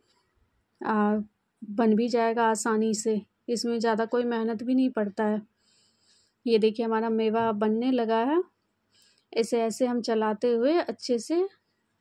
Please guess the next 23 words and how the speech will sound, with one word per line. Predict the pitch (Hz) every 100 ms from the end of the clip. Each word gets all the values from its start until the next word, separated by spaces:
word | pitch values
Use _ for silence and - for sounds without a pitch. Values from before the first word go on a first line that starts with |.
| -
पूरा | 247 254
सूखा | - 247 269 277
मेवा | 233 214 226
तैयार | 214 190 202
करेंगे, | 202 196 202 208 202 _ _ _ _ _ _ _ _ _ _ _ _
नहीं | 240 220
गीला | 240 240
गीला | 240 233 233
में | 240 285
फिर | 269
उसका | 240 - 254
पेड़ा | 254 240 247
नहीं | 247 269
बनेगा। | 214 202 202 196 202 - _ _ _ _ - - - - - _ _ _ _ _ _ _ _ 226
ये | 233
देखिए | 240 - 240
मेवा | 233 226 240
हमारा | 247 233 233 254
अच्छे | 240 240
से | 220 302 285
बन | 226 247
गया | 247 240 233
है। | 277 359